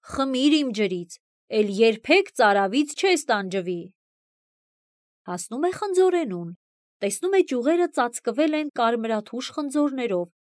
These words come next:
և ծանրությունից կռացել մինչև գետին։ «Քեզ համար խնձոր քաղի, ինչքան ուզում ես»։ Շուտով նա հասնում է իրենց հին խարխուլ խրճիթը։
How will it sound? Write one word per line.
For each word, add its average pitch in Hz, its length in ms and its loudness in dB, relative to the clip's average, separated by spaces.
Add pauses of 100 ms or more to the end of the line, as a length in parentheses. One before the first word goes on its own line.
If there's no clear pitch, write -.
(220)
և 302 180 2
ծանրությունից 320 720 -2
կռացել 269 600 0
մինչև 233 480 -4
գետին։ 185 420 -2 (640)
«Քեզ 302 220 4
համար 339 360 2
խնձոր 403 440 2
քաղի, 208 440 0 (280)
ինչքան 311 540 -2
ուզում 285 380 0
ես»։ 190 220 -4 (1120)
Շուտով 403 400 0
նա 311 140 2
հասնում 220 460 -4
է 359 80 2
իրենց 202 380 -4
հին 330 340 -6
խարխուլ 233 640 -6
խրճիթը։ - 680 -8